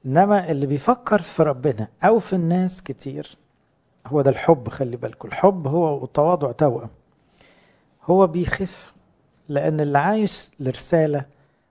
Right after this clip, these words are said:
وجعه نسيه، ناسي وجعه، ناسي همه، وغالب حزنه لأنه وراه حاجة تاني بيعملها من أجل حد تاني. ففكر في الناس أو في ربنا تفرح. التواضع يحتاج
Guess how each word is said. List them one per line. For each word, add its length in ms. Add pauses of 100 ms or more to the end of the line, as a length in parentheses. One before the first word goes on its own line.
وجعه 560 (200)
نسيه، 480 (1200)
ناسي 440
وجعه، 440
ناسي 440
همه، 380 (160)
وغالب 480
حزنه 440
لأنه 380
وراه 260
حاجة 320
تاني 320
بيعملها 540
من 180
أجل 260
حد 380
تاني. 220 (1080)
ففكر 540
في 140
الناس 360
أو 160
في 160
ربنا 520
تفرح. 460 (920)
التواضع 440
يحتاج 520